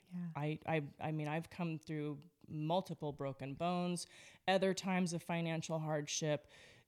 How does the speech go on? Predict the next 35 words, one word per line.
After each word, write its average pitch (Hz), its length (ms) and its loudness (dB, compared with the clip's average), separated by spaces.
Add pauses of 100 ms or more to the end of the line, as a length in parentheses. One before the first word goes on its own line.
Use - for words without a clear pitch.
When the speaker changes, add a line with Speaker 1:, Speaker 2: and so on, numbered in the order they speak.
(160)
Speaker 2:
surgeries, 175 800 2
you 170 420 4
name 151 300 2
it, - 180 -4
people, 165 360 -4 (180)
you 170 120 -4
know, 143 160 -4
cheating, 180 460 0
and 165 120 0
I, 175 300 2 (140)
I'd 151 200 0
always 156 260 -2
gotten 147 320 -4
through 226 200 0
it. - 200 -4 (500)
This 180 280 2
was 220 220 4
the 233 120 4
one 170 300 0
time 147 460 0
that 151 200 0
I 147 300 0
just - 380 -4
didn't 151 360 -4
think 143 320 -8 (380)
we 156 160 0
could 139 280 -12
do 180 180 2
it. - 280 -8 (260)
Speaker 1:
Hmm. 175 200 2 (420)
Speaker 2:
And 180 180 4
so 165 500 4 (560)
I 156 200 2
broke 165 400 2
down 151 460 0